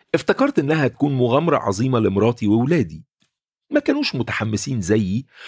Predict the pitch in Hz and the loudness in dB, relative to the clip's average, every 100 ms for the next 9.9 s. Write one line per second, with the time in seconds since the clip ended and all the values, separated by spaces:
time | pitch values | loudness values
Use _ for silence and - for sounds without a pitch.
0 | - - 139 214 233 180 135 110 104 - | -6 -2 2 2 2 0 0 0 0 -2
1 | 151 135 95 - 127 120 104 131 113 95 | -2 -2 -2 0 0 0 0 0 0 0
2 | 117 - 95 - 151 - - - _ _ | -2 -2 -2 -4 -4 -6 -20 -20 _ _
3 | _ _ - - 208 349 330 131 - 165 | _ _ -16 -4 0 2 0 0 0 -2
4 | - 127 101 95 110 104 101 95 82 80 | -2 0 0 2 0 0 -2 -4 -4 -6
5 | - _ _ - 151 131 - 98 110 113 | -14 _ _ -4 0 2 2 0 0 0
6 | 151 175 - - 92 95 95 90 87 101 | 0 0 -4 -8 -4 -2 0 -2 -4 -2
7 | 165 196 196 _ _ 208 311 302 160 180 | 0 -2 -4 _ _ 0 2 2 2 0
8 | - 165 180 - - - 214 330 - 143 | 0 0 0 -4 -10 -6 -2 -2 -2 -2
9 | 135 156 160 - 139 123 - - 117 | 0 0 -2 -2 -2 0 0 -2 -4